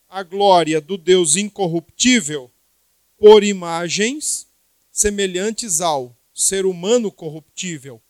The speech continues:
às aves, aos quadrúpedes e aos répteis. Por isso Deus os entregou à impureza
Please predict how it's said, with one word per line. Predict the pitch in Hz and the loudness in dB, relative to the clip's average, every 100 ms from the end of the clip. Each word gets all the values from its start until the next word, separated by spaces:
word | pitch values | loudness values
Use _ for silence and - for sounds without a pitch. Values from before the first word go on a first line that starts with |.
| _ _ _ _ _ | _ _ _ _ _
às | 190 190 175 165 151 | 0 0 0 -2 -2
aves, | 147 151 147 269 294 - - _ _ _ - | -2 -6 -6 -4 0 -2 -4 _ _ _ -4
aos | 190 185 - | -2 0 -2
quadrúpedes | - 160 139 170 185 226 190 240 254 - - _ _ _ | -2 -12 -4 0 0 -2 -10 -4 -4 -4 -8 _ _ _
e | 190 | -2
aos | 214 175 | -2 -2
répteis. | 180 214 208 - 147 110 - - _ _ _ _ - | 2 2 2 -12 -14 -10 -10 -10 _ _ _ _ -10
Por | 240 | -2
isso | 269 269 269 | 0 0 -2
Deus | 196 196 170 | 0 0 0
os | 202 196 | -4 -6
entregou | 214 214 208 196 220 214 | -6 -4 -2 4 4 4
à | 214 | 0
impureza | 214 226 214 240 254 233 208 180 175 156 | -2 -4 -6 -12 -4 0 0 0 -4 -8